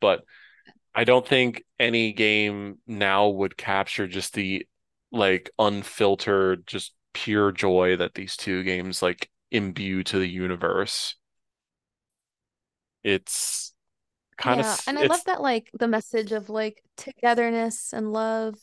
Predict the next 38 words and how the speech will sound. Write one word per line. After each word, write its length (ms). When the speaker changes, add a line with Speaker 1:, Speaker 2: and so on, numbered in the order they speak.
Speaker 2:
that 240
both 400
of 100
the 220
final 300
bosses 440
in 60
the 80
games 360
get, 280
like, 160
both 260
Purge 300
and 120
Blank. 280
It's 180
like, 240
you 80
know, 100
what 240
is 140
love? 380
And 100
it's 160
like, 320
it's 120
just, 260
like, 360
just 160
very 200
wholesome. 540
Speaker 1:
Yeah, 200
it's, 560
it's 280
that 200
very, 400
like, 460
hap-, 340